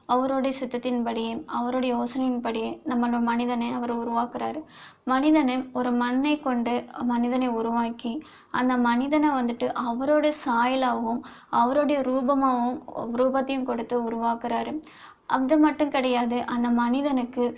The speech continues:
சுயவாய் முடி-, சுயமாய் முடிவெடுக்கிற உரிமையும் கொடுக்கிறாரு. ஏன் இந்த உரிமையை கொடுக்கிறாரு? இந்த சுயமாய் முடிவெடுக்கிற உரிமை, இந்த ஃப்ரீ வில்னு சொல்ற, அது இருக்கு. அது நம்மளுக்கு ஆ-, நம்முடைய ஆண்டவர் நமக்கு கொடுத்த ஒரு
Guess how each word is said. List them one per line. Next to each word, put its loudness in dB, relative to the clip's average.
சுயவாய் 4
முடி-, -2
சுயமாய் 2
முடிவெடுக்கிற 0
உரிமையும் 2
கொடுக்கிறாரு. -2
ஏன் 2
இந்த 6
உரிமையை 2
கொடுக்கிறாரு? 0
இந்த 4
சுயமாய் 0
முடிவெடுக்கிற 0
உரிமை, 0
இந்த -2
ஃப்ரீ -2
வில்னு -2
சொல்ற, -4
அது 0
இருக்கு. 0
அது 2
நம்மளுக்கு 0
ஆ-, 0
நம்முடைய 2
ஆண்டவர் 0
நமக்கு -2
கொடுத்த 0
ஒரு -2